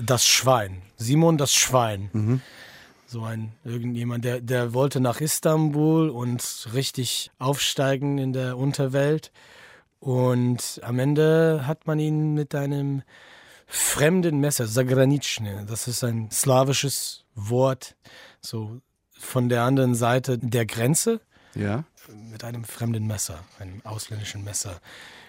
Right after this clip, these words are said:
Speaker 1: gestochen. Und da, es gibt eine zweite Strophe, wo, ja, er wollte gleich wie die Götter sein, aber jetzt liest man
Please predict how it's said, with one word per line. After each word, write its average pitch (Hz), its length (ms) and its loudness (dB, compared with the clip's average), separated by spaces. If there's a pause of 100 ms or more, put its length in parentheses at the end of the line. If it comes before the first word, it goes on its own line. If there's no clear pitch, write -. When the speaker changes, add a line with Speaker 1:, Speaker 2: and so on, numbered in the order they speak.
Speaker 1:
gestochen. 95 680 -2
Und 110 320 -6
da, 139 180 0
es 143 200 4
gibt 160 180 0
eine 127 160 4
zweite 123 380 2
Strophe, 113 580 -4
wo, 104 160 -10 (720)
ja, 104 140 -8
er 127 240 2
wollte 156 320 4
gleich 147 420 2
wie 147 100 -2
die 127 120 -4
Götter 147 380 4
sein, 131 500 2
aber 117 320 -2
jetzt 123 520 -4
liest 123 420 -4
man 113 320 -2